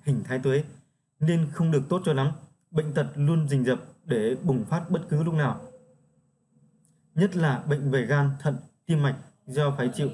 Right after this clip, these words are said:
áp lực lớn trong cuộc sống. Con giáp này còn có thể mắc bệnh về khớp nếu môi trường sống là nơi âm u, ẩm ướt hoặc trước đó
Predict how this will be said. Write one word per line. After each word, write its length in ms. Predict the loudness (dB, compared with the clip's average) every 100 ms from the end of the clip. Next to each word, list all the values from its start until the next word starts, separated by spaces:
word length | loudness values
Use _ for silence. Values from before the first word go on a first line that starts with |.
| -4
áp 160 | -2
lực 180 | -2 0
lớn 280 | 2 2 0
trong 120 | -2 -2
cuộc 160 | -2
sống. 200 | -2 -2 -4 -12 _ _ _ _ _ _ _
Con 160 | 0
giáp 120 | 2 2
này 220 | 2 2
còn 220 | 2 2 2
có 80 |
thể 180 | 2 2
mắc 240 | 2 2 2
bệnh 320 | -2 -2 0
về 220 | 0 0 -6 -18 _ _ _
khớp 200 | 0 0 -4 -20 _ _ _ _ _
nếu 240 | 0 2 2
môi 220 | 2 2
trường 200 | 2 0
sống 300 | 0 0 -2 -2
là 180 | 0 2
nơi 220 | 2 2
âm 200 | 2 2
u, 280 | 2 2 0 -2
ẩm 180 | -6 -2
ướt 140 | -2 -2 -14 _
hoặc 160 | -6 -4 -4
trước 180 | 0
đó 200 | 0 0